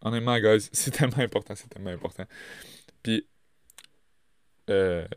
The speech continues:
ce qu'on, tu sais, juste pour continuer un peu, là, sur mon exemple des, du représentant qui gagne cent cinquante mille par année, puis, euh, du gars de la job de shop,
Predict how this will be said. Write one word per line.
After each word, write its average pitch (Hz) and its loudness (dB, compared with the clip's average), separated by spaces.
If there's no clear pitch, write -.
ce - -14
qu'on, 113 -8
tu 143 2
sais, - -8
juste 147 -6
pour - -8
continuer 117 -6
un 107 -2
peu, 120 -4
là, 117 -2
sur - -10
mon 98 -8
exemple 104 -8
des, 92 -2
du 90 -8
représentant 92 -4
qui - -18
gagne 101 -4
cent 98 -8
cinquante 107 -10
mille 104 -6
par 95 -2
année, 104 -6
puis, 110 -4
euh, 87 -2
du 90 -10
gars 107 6
de 104 0
la 98 4
job 95 0
de 92 -2
shop, 110 0